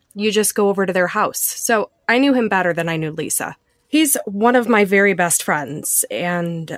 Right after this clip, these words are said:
um, oh, I went out with him in sixth grade, which is nothing. It was, like, for a month or something. And we walked to school together and stuff like that.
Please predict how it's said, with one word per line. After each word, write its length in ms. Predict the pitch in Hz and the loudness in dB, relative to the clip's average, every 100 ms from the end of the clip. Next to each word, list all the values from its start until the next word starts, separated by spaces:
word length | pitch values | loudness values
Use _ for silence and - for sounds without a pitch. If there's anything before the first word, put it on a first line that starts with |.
| - | -12
um, 520 | - 160 151 151 151 - _ _ - | -10 -10 -8 -10 -12 -16 _ _ 2
oh, 280 | 285 294 - - _ - | 4 4 2 -6 _ 2
I 100 | 240 | 4
went 160 | 339 | 6
out 120 | 302 262 | 4 4
with 140 | 226 | 2
him 120 | 185 | 2
in 80 | 165 | 2
sixth 320 | - - - | -2 -2 -4
grade, 280 | 147 - - - _ | -4 -4 -8 -14 _
which 160 | 294 320 | 2 4
is 160 | 277 | 4
nothing. 440 | 190 139 - - 147 _ _ 240 | 4 2 -4 -10 -14 _ _ 2
It 100 | 254 | 6
was, 180 | 269 | 6
like, 220 | 262 240 - | 4 2 0
for 200 | 247 240 | 2 4
a 40 | |
month 240 | 208 180 | 4 0
or 100 | 170 | -2
something. 540 | - 117 143 117 104 160 _ _ _ _ | -6 -8 -8 -10 -12 -14 _ _ _ _
And 120 | 254 | 4
we 60 | 294 | 6
walked 220 | 285 285 | 4 2
to 60 | 254 | 0
school 280 | - 269 180 | 2 2 2
together 420 | 139 110 - 101 | -2 -8 -10 -10
and 160 | 165 | -6
stuff 240 | - 165 - | -4 -4 -4
like 180 | 143 143 | -8 -6
that. 200 | - | -8